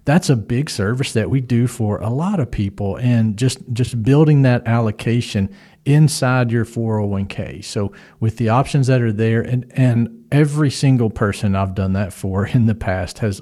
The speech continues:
always come back to me and said, "Man, this is, this is great. This has done really good for us through the years." And so, um, you know, we,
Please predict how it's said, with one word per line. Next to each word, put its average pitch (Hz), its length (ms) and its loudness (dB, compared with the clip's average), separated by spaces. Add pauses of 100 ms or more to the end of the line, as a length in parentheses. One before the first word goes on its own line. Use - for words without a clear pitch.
always 123 400 0
come 107 200 -2
back 107 220 -2
to 113 80 -4
me 104 140 -2
and 98 160 -4
said, 98 180 -8
"Man, 117 300 0
this 123 200 -2
is, 92 220 -10 (120)
this - 200 -6
is 85 160 -12
great. 95 460 -6
This - 240 -4
has 101 100 -6
done 95 300 -6 (320)
really 123 300 4
good 104 220 -2
for 101 260 -6
us 90 100 -8
through 101 180 -4
the 92 120 -6
years." 92 400 -4
And 87 100 -6
so, 98 320 -2
um, 101 220 -4
you 127 140 2
know, 98 140 2
we, 113 220 0